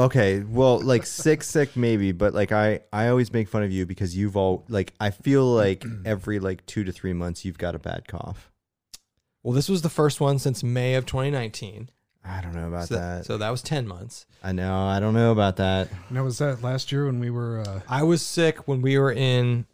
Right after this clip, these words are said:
Speaker 3: yes.
Speaker 2: in Virginia?
Speaker 3: Correct. Yes.
Speaker 2: Okay.
Speaker 3: That was the last.
Speaker 2: I think I remember you.
Speaker 3: Yeah,
Speaker 2: Yeah,
Speaker 3: that
Speaker 2: you
Speaker 3: was
Speaker 2: were
Speaker 3: the
Speaker 2: a little
Speaker 3: la-,
Speaker 2: bit under the weather.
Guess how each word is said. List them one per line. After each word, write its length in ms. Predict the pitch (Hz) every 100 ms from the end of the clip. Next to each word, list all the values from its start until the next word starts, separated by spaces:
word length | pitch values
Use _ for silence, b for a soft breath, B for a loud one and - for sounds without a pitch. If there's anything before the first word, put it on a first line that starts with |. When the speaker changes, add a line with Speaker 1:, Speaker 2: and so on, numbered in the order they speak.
| -
Speaker 3:
yes. 180 | 101 151
Speaker 2:
in 80 |
Virginia? 540 | 143 131 123 131 139 151
Speaker 3:
Correct. 460 | 127 98 95 - -
Yes. 180 | - 120
Speaker 2:
Okay. 140 | 127 98
Speaker 3:
That 80 | 117
was 100 | 113
the 80 |
last. 640 | 117 131 147 165 - - -
Speaker 2:
I 40 |
think 180 | 156 220
I 60 | 202
remember 360 | 143 165 156
you. 220 | 107 104 -
Speaker 3:
Yeah, 180 | 117 123
Speaker 2:
Yeah, 40 |
Speaker 3:
that 140 | 117 143
Speaker 2:
you 60 |
Speaker 3:
was 100 | 151
Speaker 2:
were 20 | 143
Speaker 3:
the 60 |
Speaker 2:
a 40 | 131
little 100 | 160
Speaker 3:
la-, 80 | 151
Speaker 2:
bit 80 | 139
under 140 | 139
the 80 | 123
weather. 100 | 147